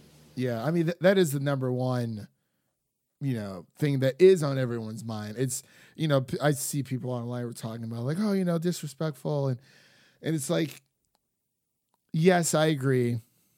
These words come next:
but at the same time, it is at the, it, it is in the back of everyone's mind. I don't think that they'll just completely drop Black Panther. Maybe, maybe they can find a way to,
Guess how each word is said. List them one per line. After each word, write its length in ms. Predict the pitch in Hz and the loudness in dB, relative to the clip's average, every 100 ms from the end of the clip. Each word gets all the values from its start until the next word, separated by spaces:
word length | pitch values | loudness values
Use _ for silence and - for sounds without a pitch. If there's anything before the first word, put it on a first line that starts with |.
| _ _ | _ _
but 80 | 139 | -2
at 80 | 135 | -2
the 80 | 135 | -2
same 240 | 170 151 | -2 0
time, 260 | 135 139 131 | 0 0 0
it 200 | 131 135 | -4 -2
is 260 | 160 170 160 | 0 0 0
at 140 | 147 | -4
the, 100 | 135 135 - | -6 -10 -8
it, 140 | 143 139 | -6 -2
it 120 | 151 | -2
is 160 | 147 127 | -2 -2
in 100 | 117 | -4
the 80 | 107 | -4
back 240 | 110 101 | -6 -6
of 80 | 107 | -10
everyone's 440 | 98 98 80 - | -10 -12 -14 -16
mind. 260 | 82 71 71 _ _ _ _ _ | -16 -18 -20 _ _ _ _ _
I 160 | 127 151 | 2 4
don't 240 | 156 143 | 4 0
think 400 | - - 151 131 | -6 -6 -4 -4
that 180 | 139 113 | -6 -2
they'll 200 | 131 127 | 0 0
just 200 | 120 - | -2 -6
completely 1300 | - 123 - - 127 135 139 135 127 135 135 131 123 110 _ _ _ _ _ _ | -6 -6 -8 -8 -2 0 0 -2 -4 0 2 2 0 -4 _ _ _ _ _ _
drop 500 | - 117 117 120 156 185 | -8 -4 -4 -6 -8 -8
Black 280 | 180 180 | -4 -4
Panther. 480 | - 196 202 226 247 269 - | -4 -4 -4 -6 -8 -10 -12
Maybe, 520 | 127 139 160 180 269 | -6 -4 -2 -2 -4
maybe 360 | 220 110 120 131 | -4 -4 -4 -4
they 140 | 131 | -4
can 160 | 131 123 | -4 -6
find 280 | 131 127 123 | -4 -4 -4
a 60 | |
way 220 | 123 127 | -2 -2
to, 440 | 123 - 120 117 | -4 -6 -6 -6